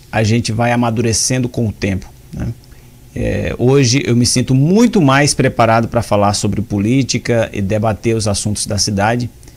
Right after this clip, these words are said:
do que há muitos anos atrás. Para as pessoas que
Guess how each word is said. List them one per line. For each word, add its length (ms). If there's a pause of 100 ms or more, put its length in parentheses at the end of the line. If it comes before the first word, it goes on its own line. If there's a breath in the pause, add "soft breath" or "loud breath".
(140)
do 160
que 160
há 60
muitos 760
anos 240
atrás. 560 (760 soft breath)
Para 540
as 160
pessoas 460
que 360